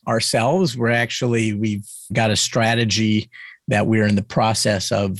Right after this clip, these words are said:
deploying. I have to be careful how we say all this so I don't make everybody mad, but that is effectively, uh, the whole point of it is to give people inflation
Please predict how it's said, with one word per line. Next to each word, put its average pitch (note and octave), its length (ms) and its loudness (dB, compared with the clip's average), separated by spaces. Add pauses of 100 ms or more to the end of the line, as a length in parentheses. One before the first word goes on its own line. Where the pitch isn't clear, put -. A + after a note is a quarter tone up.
(140)
deploying. D3 800 2 (220)
I - 60 -6
have - 100 -4
to - 60 -6
be G#2+ 60 0
careful A2 300 2
how A2 140 2
we G#2+ 160 2
say C3 280 0
all A2+ 120 2
this A2 160 0
so A#2 80 -2
I A#2 40 0
don't A2+ 120 -4
make G#2+ 200 -2
everybody G#2 300 0
mad, A2+ 400 0
but B2 200 -2 (420)
that C#3+ 200 2
is C3+ 160 0
effectively, C#3 1040 -2
uh, B2 120 0
the A#2 80 -2
whole C3 160 0
point C#3+ 340 0
of C#3+ 100 2
it A#2 80 0
is A2+ 200 0
to A#2 100 -6
give A#2 360 0 (200)
people A2+ 540 0 (480)
inflation B2+ 1080 0